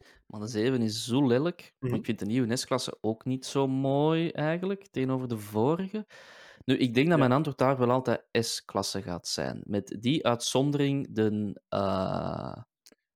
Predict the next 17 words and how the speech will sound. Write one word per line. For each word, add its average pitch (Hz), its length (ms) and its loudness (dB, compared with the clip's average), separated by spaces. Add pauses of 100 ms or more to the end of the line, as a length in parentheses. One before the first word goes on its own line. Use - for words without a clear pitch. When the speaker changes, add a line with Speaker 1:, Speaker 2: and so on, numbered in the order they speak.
(120)
Speaker 1:
was 139 160 -6
dat 180 120 -8
de 190 60 -8
jaren 190 180 -4
Speaker 2:
Voor, 160 180 8
Speaker 1:
negentig, 170 440 0
Speaker 2:
voor - 120 -2
de - 80 4
Speaker 1:
zeven-reeks? 143 280 6
Speaker 2:
Bengal 131 360 2
Speaker 1:
Zo 110 100 -2
die 123 100 0
Speaker 2:
zeven-reeks. 117 400 2
Speaker 1:
een 107 60 -4
heel 135 500 2 (240)
fijne. 117 540 -2 (2000)
Ik, - 160 -10